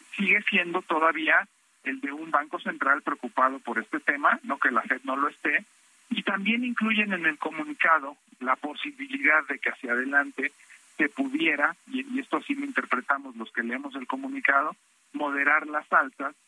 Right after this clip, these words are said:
que empiezan a ver también que se empieza a comportar la inflación de manera favorable, es decir, que en lugar de que sigan aumentando de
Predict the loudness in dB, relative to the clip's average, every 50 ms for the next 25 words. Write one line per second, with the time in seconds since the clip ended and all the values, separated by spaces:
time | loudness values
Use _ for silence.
0 | _ _ _ _ -10 -8 -8 -6 -6 -6 -6 -6 -2 2 2 4 4 4 2 0
1 | 0 -2 0 0 0 0 0 0 0 -2 -4 -4 -2 0 0 0 2 2 0 0
2 | 2 0 0 0 0 -2 -2 -2 -4 -4 -4 -4 -2 -2 -2 -2 -2 -2 -4 -4
3 | -2 -2 -2 -2 -2 -4 -2 -2 0 0 0 2 2 4 4 4 4 4 4 2
4 | 2 4 4 6 6 4 2 -4 -8 -8 -6 -4 -6 -2 0 0 -2 -2 -4 -6
5 | -6 -6 -6 -8 -10 -12 -10 -8 -6 -4 -2 -2 -2 -2 -2 -4 -2 0 0 -2
6 | -2 -4 -8 -10